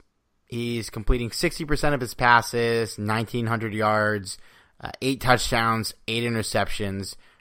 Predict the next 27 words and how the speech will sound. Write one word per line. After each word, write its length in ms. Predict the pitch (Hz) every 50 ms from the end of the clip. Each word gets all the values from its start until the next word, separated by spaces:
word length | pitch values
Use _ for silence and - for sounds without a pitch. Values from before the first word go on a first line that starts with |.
| _ - -
Q 180 | - - 170 151
B 160 | 143 151 139
R 280 | 131 131 135 139 131
of 120 | 120 110 -
thirty-eight 420 | - 131 131 123 123 123 123 -
point 300 | - 131 120 117 104 -
three, 300 | - 110 113 113 113 113
quarterback 420 | - - - 113 113 113 110 107 113
rating 380 | 113 110 107 107 104 95 95 -
of 80 | 107 101
seventy-seven 640 | - - 107 104 104 107 98 - 110 107 101 98
point 240 | - 104 104 92 90
nine. 360 | 92 95 92 92 - - - - - - - - - - - - - - - - - - - - - -
So 160 | - - -
then 140 | 202 214 240
it 80 | 240 240
was 160 | 226 - -
like, 180 | 226 226 202 -
what's 300 | 208 226 262 - - -
Jared 200 | - 285 285 233
Goff's 260 | 226 240 - - -
look 100 | - -
like 120 | 110 95
compared 260 | - 95 - 104 101
to 40 | 101
that? 220 | 98 95 - - - - _ _ _ _ _ _ _ _
Sixty, 720 | - - - - - - - - - - 185 165 143 -